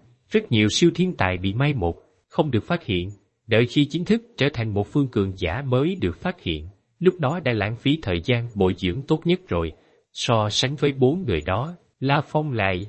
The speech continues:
là nhân tài ưu tú của cả tộc nhân loại trong vũ trụ mênh mông, thông qua mạng vũ trụ gia đình điên cuồng đấu võ, lần lượt so tài. Ước vạn thiên tài tiến hành dự tuyển sàng lọc,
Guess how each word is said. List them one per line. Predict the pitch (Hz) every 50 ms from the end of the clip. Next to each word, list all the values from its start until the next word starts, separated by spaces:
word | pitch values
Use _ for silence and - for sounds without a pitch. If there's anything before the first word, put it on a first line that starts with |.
| - -
là | 110 101
nhân | 104 127 143 147 139
tài | - 101 95 101 113
ưu | 131 143 143 139
tú | - 143 147 190 214 208
của | - 135
cả | - - 117 -
tộc | - - - -
nhân | 123 123 123 117
loại | 104 87 80 80 85
trong | - 127 123
vũ | 110 - 147 151
trụ | - 101 90 92
mênh | 104 117 117 113 113
mông, | 120 120 117 113 107 - _ _ _ _ -
thông | - 190 190 -
qua | 180 165
mạng | 143 120 98 90 98 104 -
vũ | 123 127 156 - -
trụ | 98 90 95 104 101
gia | - 127
đình | 127 107 92 98 135
điên | 135 147 151 135
cuồng | - 107 90 92
đấu | 92 127 120 123
võ, | - 98 95 95 120 160 175 - _ _ _ _ -
lần | 110 113 120 120
lượt | 113 117 117
so | - - - 139
tài. | 135 - - 80 80 78 78 76 - _ _ _ _ _ _ _ _ -
Ước | 202 202 202 -
vạn | - 95 101 -
thiên | - 175 170 160
tài | - - 87 85
tiến | 87 - - 165 185
hành | 160 123 110 95 87
dự | 85 90 87 95 - -
tuyển | 101 113 131
sàng | - - 98 82 -
lọc, | 87 78 76 - _ _